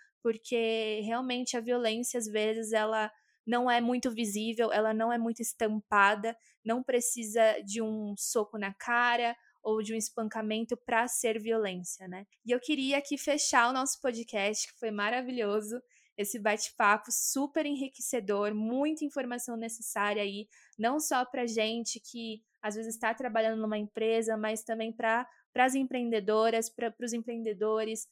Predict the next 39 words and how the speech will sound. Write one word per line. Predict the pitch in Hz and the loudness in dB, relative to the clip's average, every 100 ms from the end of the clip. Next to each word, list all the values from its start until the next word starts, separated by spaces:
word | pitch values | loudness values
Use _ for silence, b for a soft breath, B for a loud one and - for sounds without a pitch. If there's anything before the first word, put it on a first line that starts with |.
| b b - | b b -2
pra | 220 | 0
quem | 226 247 | 0 -4
aí | 233 226 | -2 -4
tem | 240 240 | -6 -4
uma | 233 | -4
empresa. | 226 226 220 220 226 220 | -4 -4 0 4 4 2
Isso | 220 - 240 | -2 -4 -6
foi | - 233 240 233 B - | 0 2 2 -2 B -6
um | 226 | 0
podcast | 247 233 247 262 240 247 - | 2 2 0 2 2 2 0
aí | 233 233 247 254 | 0 0 -4 -4
super | - 285 - 277 262 | -4 -4 0 -2 0
informativo, | 269 262 277 254 254 - - - 240 233 247 262 _ | -4 0 0 0 -4 0 2 2 0 -2 -6 -8 _
né? | 220 220 226 240 b | -2 0 -2 -6 b
E | 240 | -6
de | 220 | -4
como | 226 254 254 | -2 -2 -2
que | 269 - 269 240 | -6 -4 -4 0
você | 247 262 | -2 0
pode | 269 254 240 - | 0 2 2 0
colocar | 262 247 262 | -2 -2 -2
medidas | 240 247 240 254 - - | -2 -2 -2 -2 -2 -6
práticas | - 240 220 277 - 294 233 | 4 6 6 4 0 -2 -2
na | 233 | -4
sua | - 240 | -4 -6
empresa | 240 214 214 214 226 226 B B - | -4 0 2 2 0 -6 B B 2
pra | 240 | 2
se | 240 | 4
atentar | 254 277 269 262 254 | -2 0 -2 2 2
mais | 262 247 240 294 | 4 4 4 2
com | - | 0
relação | 262 240 233 240 | 0 0 -2 -2
a | |
esse | 226 240 | -4 -6
tema, | - 220 208 214 220 b b - | -4 -2 0 -2 -6 b b -2
que | |
a | 220 | 0
gente | 233 - | 0 -2
precisa | - 247 254 - - 254 254 269 | 2 2 2 -4 -4 -2 0 -2